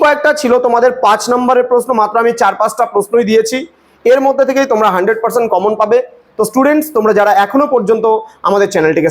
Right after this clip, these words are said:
সাবস্ক্রাইব করোনি, তারা অবশ্যই চ্যানেলটিকে সাবস্ক্রাইব করে পাশে থাকা বেল আইকন all প্রেস করে দাও, যাতে নেক্সট টাইম থেকে কোনো ভিডিও আপলোড করলে তার নোটিফিকেশনটা তুমি সবার আগে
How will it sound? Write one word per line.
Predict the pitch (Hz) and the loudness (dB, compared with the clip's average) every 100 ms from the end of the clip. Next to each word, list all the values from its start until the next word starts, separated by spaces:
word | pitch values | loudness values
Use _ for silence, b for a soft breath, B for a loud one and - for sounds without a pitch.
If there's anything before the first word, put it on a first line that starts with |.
| - | -2
সাবস্ক্রাইব | 156 - 247 247 247 | -4 0 0 2 0
করোনি, | 247 247 247 B - | 0 0 -4 B -2
তারা | 185 185 202 | 0 2 0
অবশ্যই | 262 269 277 | 0 -2 0
চ্যানেলটিকে | 240 214 214 214 | 0 2 0 0
সাবস্ক্রাইব | 175 135 233 226 233 | -2 -2 0 0 0
করে | 233 240 233 | 0 0 0
পাশে | 170 220 | -2 -2
থাকা | 233 208 | -2 0
বেল | 196 196 | 2 2
আইকন | 196 - 175 | 0 0 0
all | 233 - | 0 0
প্রেস | 262 254 | -2 0
করে | 262 | 0
দাও, | 254 220 | 0 0
যাতে | 190 180 | 0 0
নেক্সট | 180 | 0
টাইম | 240 233 | -2 0
থেকে | 214 | 0
কোনো | 202 165 | 0 0
ভিডিও | 147 170 | 0 0
আপলোড | 165 180 175 | 0 -2 0
করলে | 185 233 302 B - | 2 2 0 B -4
তার | 185 175 | 0 0
নোটিফিকেশনটা | 170 175 170 196 180 | 0 -2 0 0 0
তুমি | 202 196 | 0 0
সবার | 127 139 | -2 -2
আগে | 180 | -2